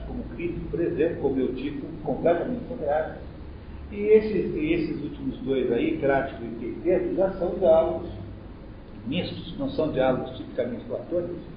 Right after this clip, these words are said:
mas são diálogos mistos. Eu diria que esse, esses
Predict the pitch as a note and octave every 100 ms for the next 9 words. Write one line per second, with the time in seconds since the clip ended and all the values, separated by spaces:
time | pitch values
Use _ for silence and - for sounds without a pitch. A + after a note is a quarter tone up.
0 | - - - - - - C3+ - D3+ C#3+
1 | C#3+ C#3 - - B2 - - - G3+ C3
2 | C#3 C#3 C3+ C3+ C#3+ - A#2+ A#2 A#2 C#3+
3 | C#3+ -